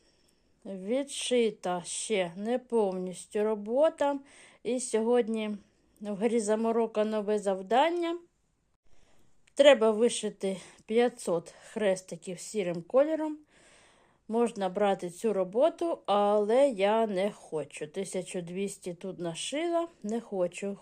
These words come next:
Хочеться чогось яскравого. То, мабуть, візьму зараз нову «Слободу» з півоніями і буду вишивати. Тоді мені треба тисячу хрестиків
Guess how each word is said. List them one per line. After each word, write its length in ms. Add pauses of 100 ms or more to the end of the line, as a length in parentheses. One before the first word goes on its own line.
Хочеться 520
чогось 640
яскравого. 840 (720)
То, 180
мабуть, 680 (380)
візьму 680
зараз 760 (960)
нову 440
«Слободу» 840 (180)
з 160
півоніями 1080
і 240
буду 640 (220)
вишивати. 1000
Тоді 320
мені 340
треба 440
тисячу 720
хрестиків 840